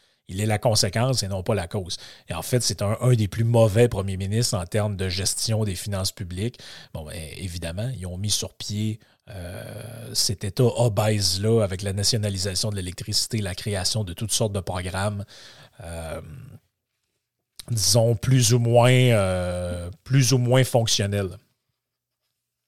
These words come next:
Et ça, c'est vraiment un, une section du livre qui m'a intéressé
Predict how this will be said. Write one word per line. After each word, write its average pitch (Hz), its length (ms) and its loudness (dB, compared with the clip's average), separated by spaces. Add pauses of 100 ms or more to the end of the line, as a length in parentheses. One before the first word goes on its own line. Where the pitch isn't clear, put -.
(1080)
Et 110 140 -2
ça, - 340 8
c'est 117 240 4
vraiment 113 840 2
un, 95 360 -4
une 113 160 0
section 120 500 2
du 101 180 -2
livre 107 440 0
qui - 100 -6
m'a 92 140 -2
intéressé 92 640 -2